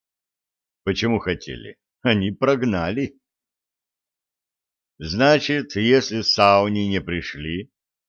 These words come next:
вы решили забрать земли себе? Это так. А если нам это не нравится? Тогда попробуйте их вернуть.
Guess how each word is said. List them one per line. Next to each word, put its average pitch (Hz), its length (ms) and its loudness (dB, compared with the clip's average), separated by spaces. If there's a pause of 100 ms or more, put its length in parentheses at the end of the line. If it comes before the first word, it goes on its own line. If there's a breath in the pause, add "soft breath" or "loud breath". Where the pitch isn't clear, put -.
вы 113 180 2
решили 147 380 -2
забрать 127 460 2
земли 127 340 0
себе? 165 440 -4 (960)
Это 101 440 4
так. 98 400 2 (1300)
А 104 120 2
если 135 340 2
нам 104 260 2
это 90 240 0
не 87 140 -2
нравится? 80 800 -6 (1400)
Тогда 113 380 6
попробуйте 110 1040 6
их 95 120 -8
вернуть. 104 960 -2